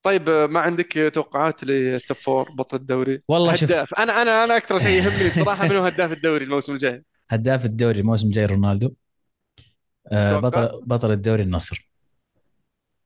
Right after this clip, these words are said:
Speaker 1: ما
Speaker 2: لكن
Speaker 1: أتوقع
Speaker 2: أنا
Speaker 1: البنز؟
Speaker 2: هذا
Speaker 1: هداف الدوري؟
Speaker 2: التوقع، أتوقع اليوم سبعة أغسطس. لسه. يعني عطني وقت لين يقفل السوق، ممكن تتغير أمور كثيرة.
Speaker 1: مشكلة يقفل
Speaker 2: بس
Speaker 1: السوق ترى بعد شهر في الس-، عندنا
Speaker 2: عاد شوف،
Speaker 1: الدوري
Speaker 2: عاد
Speaker 1: السعودي.
Speaker 2: ممكن تصير أشياء كثير.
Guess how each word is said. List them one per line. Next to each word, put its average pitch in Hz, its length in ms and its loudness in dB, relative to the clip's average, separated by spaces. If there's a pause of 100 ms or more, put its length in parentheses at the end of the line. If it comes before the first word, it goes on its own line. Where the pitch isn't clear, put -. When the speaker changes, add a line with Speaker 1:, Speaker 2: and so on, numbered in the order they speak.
(280)
Speaker 1:
ما 139 80 2
Speaker 2:
لكن 165 220 2
Speaker 1:
أتوقع 160 140 2
Speaker 2:
أنا 156 160 -2
Speaker 1:
البنز؟ 151 440 -2
Speaker 2:
هذا 143 180 2
Speaker 1:
هداف - 140 -6
الدوري؟ 151 220 0
Speaker 2:
التوقع، 147 460 2
أتوقع 143 460 -2
اليوم 113 400 0
سبعة 120 640 0 (520)
أغسطس. 95 500 -4 (1400)
لسه. 107 340 -4 (840)
يعني 78 220 -4
عطني 113 320 -2
وقت 135 300 -2
لين 110 420 2
يقفل 113 280 -4
السوق، 139 340 0
ممكن 123 280 0
تتغير 107 440 0
أمور 117 180 0
كثيرة. 95 300 -2
Speaker 1:
مشكلة 180 280 -2
يقفل 147 200 0
Speaker 2:
بس - 160 -4
Speaker 1:
السوق 170 300 -2
ترى 175 140 0
بعد 170 200 0
شهر 196 300 0
في 147 60 -10
الس-، 143 200 -8
عندنا 156 280 0
Speaker 2:
عاد 131 200 0
شوف، 160 220 -2
Speaker 1:
الدوري - 280 -2
Speaker 2:
عاد 113 100 0
Speaker 1:
السعودي. 139 200 0
Speaker 2:
ممكن 147 320 0
تصير 151 220 0
أشياء 110 200 0
كثير. 101 340 -4